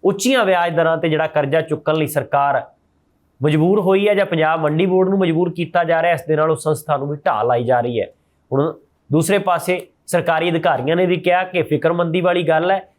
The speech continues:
ਜੇਕਰ ਇਹ ਕਰਜ਼ਾ ਅਸੀਂ ਚੁੱਕ ਵੀ ਲੈਂਦੇ ਹਾਂ ਤੇ ਇਸ ਦੀ ਪਹਿਲੀ ਕਿਸ਼ਤ ਘੱਟੋ ਘੱਟ ਵੀਹ ਸੌ ਸਤਾਈ ਚ ਆਉਣੀ ਚਾਹੀਦੀ ਹੈ।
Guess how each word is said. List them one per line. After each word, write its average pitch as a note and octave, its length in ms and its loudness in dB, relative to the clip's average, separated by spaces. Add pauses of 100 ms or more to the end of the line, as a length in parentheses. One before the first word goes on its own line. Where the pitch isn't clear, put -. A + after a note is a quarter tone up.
ਜੇਕਰ E3+ 260 0
ਇਹ G3+ 200 2
ਕਰਜ਼ਾ E3+ 340 0
ਅਸੀਂ F3 200 -4
ਚੁੱਕ E3 240 -2
ਵੀ G#3 120 2
ਲੈਂਦੇ E3+ 340 0
ਹਾਂ F#3 60 2
ਤੇ F#3 120 -4
ਇਸ D#3+ 100 -4
ਦੀ E3 100 -2
ਪਹਿਲੀ G#3+ 360 0
ਕਿਸ਼ਤ D#3+ 360 -6
ਘੱਟੋ B2+ 260 -2
ਘੱਟ D#3 120 -2
ਵੀਹ D3 160 -4
ਸੌ D3+ 160 -4
ਸਤਾਈ D3 340 0
ਚ D3 100 -4
ਆਉਣੀ C3 180 -2
ਚਾਹੀਦੀ D3 420 -2
ਹੈ। - 40 -4